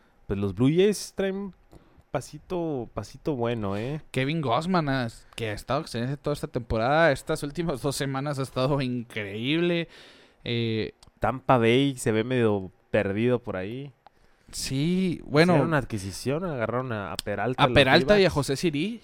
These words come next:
Speaker 1: Sí.
Speaker 2: A José Siri y, no, ojo con Tampa. Yo creo que esos tres pre-, esos tres equipos van a playoffs, sí o sí.
Speaker 1: Sí.
Speaker 2: Y quizá los Orioles también.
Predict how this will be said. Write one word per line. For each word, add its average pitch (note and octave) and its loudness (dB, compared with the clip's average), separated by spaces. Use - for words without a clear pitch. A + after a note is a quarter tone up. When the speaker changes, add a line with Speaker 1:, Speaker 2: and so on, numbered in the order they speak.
Speaker 1:
Sí. C3+ -12
Speaker 2:
A - -18
José B2+ -18
Siri D#3 -6
y, C3 -8
no, F#3+ -4
ojo G3 2
con E3 -4
Tampa. E3 2
Yo D3 6
creo F#3+ 6
que E3+ 2
esos E3 2
tres E3+ 4
pre-, C#3+ 0
esos E3 0
tres D#3+ 0
equipos D#3+ -2
van C#3 2
a C#3+ -6
playoffs, B2+ -2
sí C3 -6
o B2 -4
sí. D3+ -10
Speaker 1:
Sí. C3 0
Speaker 2:
Y C#3+ -8
quizá C#3+ -4
los G#3+ 4
Orioles D#3+ 2
también. C3 -4